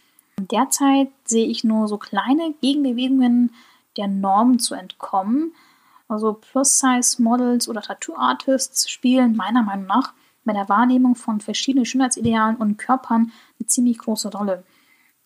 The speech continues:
Aber ob so die Selbst- und Fremdwahrnehmung jemals okay werden wird, hm, das ist halt schwierig zu sagen, so aus der Ferne. Und, ähm, kann ich überhaupt mir anmaßen zu sagen, was okay ist und was nicht?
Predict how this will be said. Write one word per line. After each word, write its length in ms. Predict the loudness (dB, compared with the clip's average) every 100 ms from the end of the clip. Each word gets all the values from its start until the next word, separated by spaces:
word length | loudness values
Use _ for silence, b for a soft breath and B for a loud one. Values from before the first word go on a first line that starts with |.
| _
Aber 420 | 0 4 4 2
ob 220 | 0 -4
so 140 | -4 -2
die 180 | 0 0
Selbst- 440 | 0 -2 -2 -4
und 160 | -4 -6
Fremdwahrnehmung 840 | -2 -2 0 2 2 4 4 4
jemals 300 | 2 0 -2
okay 500 | -10 -10 -2 0 0
werden 380 | 0 2 2 4
wird, 440 | 4 2 2 -4 _
hm, 220 | 0 2
das 180 | 2 0
ist 160 | -4 -2
halt 140 | -4
schwierig 320 | -2 -2 -2
zu 100 | -2
sagen, 300 | 0 2 2
so 80 | 0
aus 140 | -2 -6
der 120 | -10
Ferne. 420 | -6 -2 0 0 B B B B
Und, 380 | 0 2 2 0
ähm, 400 | 0 0 -2 -6 -6
kann 220 | -2 0
ich 300 | 0 -4 -4 0
überhaupt 580 | 2 2 0 -2 -8 -20 _
mir 180 | 0 2
anmaßen 500 | 2 2 0 -4 -4
zu 100 | -4
sagen, 340 | -4 -2 -4
was 180 | -4 -4
okay 300 | -6 -4 -2
ist 140 | 0
und 60 | -2
was 120 | 0
nicht? 260 | 0 0